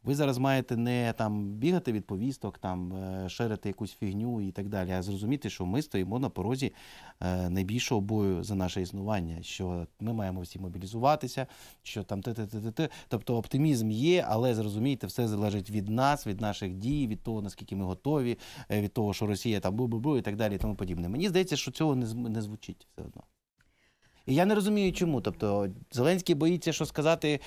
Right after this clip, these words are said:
що все одно потрібні всі зараз, і да, це критичний момент і так далі. Це що там, я не знаю, рейтинг? Ну, який, який там в дупу рейтинг? Ну, тобто, я, я, а як треба тоді говорити? Може, я не правий? Як треба говорити тоді? Бо мені все одно якось, ну,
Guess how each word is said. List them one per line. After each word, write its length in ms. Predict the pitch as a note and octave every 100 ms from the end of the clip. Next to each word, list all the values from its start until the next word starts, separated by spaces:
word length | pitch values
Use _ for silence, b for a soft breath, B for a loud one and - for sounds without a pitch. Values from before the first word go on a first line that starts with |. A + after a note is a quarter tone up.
| B
що 140 | - D3
все 160 | -
одно 240 | D#3 D3+ E3
потрібні 440 | D3 D3 C#3+ C#3+
всі 380 | A#2+ - D#3+ D#3+
зараз, 480 | B2 C#3+ D3 C#3 -
і 200 | C3 C3
да, 260 | A2+ C#3 D3
це 160 | C#3
критичний 560 | - B2+ B2+ C3+ - C3
момент 400 | B2 B2 C3 A#2+
і 20 |
так 160 | B2 A#2
далі. 280 | C3 C3 - B B B B B _ _
Це 120 | -
що 240 | B2+ - G#2+
там, 200 | F#2+ F#2+
я 60 |
не 60 | G2
знаю, 200 | F#2 F2+
рейтинг? 360 | A2 B2+ G#2+ F#2
Ну, 60 | G#2+
який, 220 | - E3+ D3 - - -
який 340 | D3+ - A3
там 240 | F3 D#3+ A#2
в 60 |
дупу 280 | A2 D3+ -
рейтинг? 400 | A2+ G2+ E2 D#2+ D#2+
Ну, 80 | C3+
тобто, 240 | - -
я, 140 | C3+ D3
я, 280 | C3+ D3+ C3+ B B B B
а 100 | D3+
як 220 | G3 -
треба 260 | F#3 D3+
тоді 220 | C#3 C3+ C3
говорити? 460 | B2+ B2 A#2 G#2
Може, 220 | G#2 A2+
я 60 | A#2+
не 120 | A2+
правий? 420 | G#2+ G#2+ G2+ F#2+
Як 180 | G#2+ C3+
треба 260 | - G2 F2
говорити 400 | F#2 F2+ F2 D#2+
тоді? 280 | E2 D#2+ - b b b b b
Бо 80 | D#3
мені 160 | A3
все 160 | A3 A3+
одно 200 | G3 A#3+
якось, 300 | G#3 F3 D#3
ну, 240 | F3 C3+